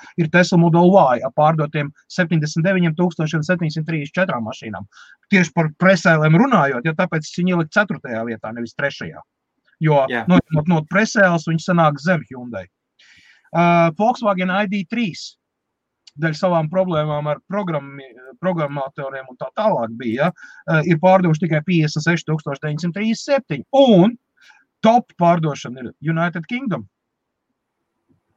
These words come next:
Speaker 1: Audi e-trons ir pārdots uz vis-, eh, visu pasauli. Četrdesmit septiņi tūkstoši deviņsimt divdesmit astoņas mašīnas. Nissan Leaf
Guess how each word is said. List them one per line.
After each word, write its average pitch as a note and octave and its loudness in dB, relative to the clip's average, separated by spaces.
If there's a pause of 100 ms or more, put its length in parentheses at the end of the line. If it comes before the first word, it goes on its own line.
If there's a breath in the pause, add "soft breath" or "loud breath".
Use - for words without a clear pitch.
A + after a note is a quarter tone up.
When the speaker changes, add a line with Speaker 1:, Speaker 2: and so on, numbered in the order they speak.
(2000 soft breath)
Speaker 1:
Audi G3 4
e-trons F3+ 0
ir - -14
pārdots D#3+ -2
uz C#3+ -12
vis-, - -6
eh, C#3+ -6
visu D#3+ -6
pasauli. A#2+ -10
Četrdesmit E3+ -6
septiņi E3 -6
tūkstoši D3+ -8
deviņsimt D#3 -6
divdesmit D3 -6
astoņas C3 -10
mašīnas. - -20 (1200 soft breath)
Nissan E3+ 2
Leaf F#3 2